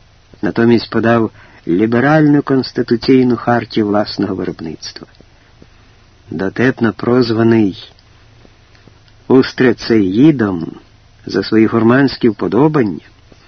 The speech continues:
король був лагідний вдачі і не мав жодного наміру міняти весь імперський істеблішмент.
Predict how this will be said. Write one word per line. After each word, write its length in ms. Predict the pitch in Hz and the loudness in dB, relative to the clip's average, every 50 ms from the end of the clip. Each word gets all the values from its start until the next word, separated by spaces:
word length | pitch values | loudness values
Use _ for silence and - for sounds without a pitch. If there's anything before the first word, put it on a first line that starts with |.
| - _ - - - - | -20 _ -20 -20 -20 -12
король 300 | - - 143 151 147 135 | -2 0 2 4 4 4
був 280 | 123 123 139 131 127 123 | 4 4 4 4 4 2
лагідний 680 | 123 123 147 175 180 165 147 123 113 107 107 104 98 | 2 2 2 2 2 2 0 0 0 -2 -2 -2 -2
вдачі 720 | 92 90 90 95 139 190 214 - - - 208 196 - - _ - - | -4 -8 -6 -2 0 0 0 0 -2 -4 -4 -4 -4 -6 _ 0 4
і 80 | 147 | 6
не 140 | 160 180 185 | 6 6 6
мав 260 | 185 196 202 190 170 | 6 4 4 4 2
жодного 380 | 131 147 170 165 160 160 147 151 | 4 2 2 2 2 2 4 4
наміру 360 | 147 151 143 135 131 117 120 | 4 4 4 4 4 4 4
міняти 540 | 123 123 120 123 117 113 98 - - 92 87 | 6 6 6 6 4 2 0 -2 -4 -4 -4
весь 340 | 82 104 135 147 131 - - | -2 0 -2 -2 -2 0 -2
імперський 600 | 117 110 98 110 110 107 101 - - - 98 92 | -2 0 0 -2 -2 -4 -4 -8 -4 -4 -2 -2
істеблішмент. 840 | 92 87 - - 110 87 82 82 76 - - - - 69 69 - - | -2 -4 -8 -6 -6 -6 -6 -6 -6 -6 -8 -8 -8 -14 -14 -16 -18